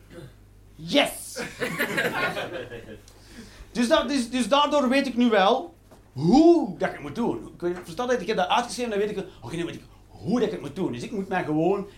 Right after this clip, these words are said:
in de context zo gedragen dat ik daar zoveel mogelijk van terugkrijg. Dus ik moet zo weinig mogelijk inspanning leveren in de context, dan krijg ik zoveel mogelijk terug. Dus daarom, daarom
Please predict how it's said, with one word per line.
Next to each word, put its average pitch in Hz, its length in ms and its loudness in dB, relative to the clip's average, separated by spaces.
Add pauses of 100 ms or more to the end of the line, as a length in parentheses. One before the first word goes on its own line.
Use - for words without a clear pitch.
in 180 120 0
de 160 80 -2
context - 360 -4
zo 214 140 4
gedragen 185 640 0 (240)
dat 185 180 -2
ik 202 160 -6 (560)
daar 180 160 0
zoveel 180 320 0
mogelijk 208 200 2
van 170 140 -4
terugkrijg. - 680 -4 (520)
Dus 120 120 -14
ik 156 80 -10
moet 170 180 -2
zo 160 140 -4
weinig 233 320 -4
mogelijk 214 240 -2
inspanning 208 340 -4
leveren 165 240 -2
in 196 100 -2
de 233 100 -4
context, 214 340 -6
dan - 80 -14
krijg 156 200 -6
ik 123 80 -14
zoveel 233 560 -6
mogelijk 190 320 0
terug. - 280 -10 (200)
Dus 160 160 -4
daarom, 285 400 0 (360)
daarom 254 540 0